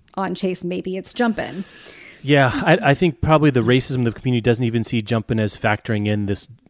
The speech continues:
Speaker 2: this psychodrama that the town is
Speaker 1: Yeah.
Speaker 2: imagining playing out. But I think it would be interesting to think about, like, Owens didn't have to make those characters black. They could have been white characters, or black characters could have figured differently. Like,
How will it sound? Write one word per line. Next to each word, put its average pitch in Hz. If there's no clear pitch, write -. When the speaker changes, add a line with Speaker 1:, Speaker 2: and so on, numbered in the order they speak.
Speaker 2:
this -
psychodrama 110
that 113
the 110
town 107
is 98
Speaker 1:
Yeah. 101
Speaker 2:
imagining 101
playing 107
out. 110
But 139
I 135
think 175
it -
would 147
be 139
interesting 139
to 120
think 151
about, 117
like, 110
Owens 151
didn't 147
have 135
to 139
make 123
those 117
characters 107
black. 95
They 135
could 143
have 131
been 131
white 127
characters, 101
or 131
black 123
characters 135
could 127
have 123
figured 120
differently. 110
Like, 101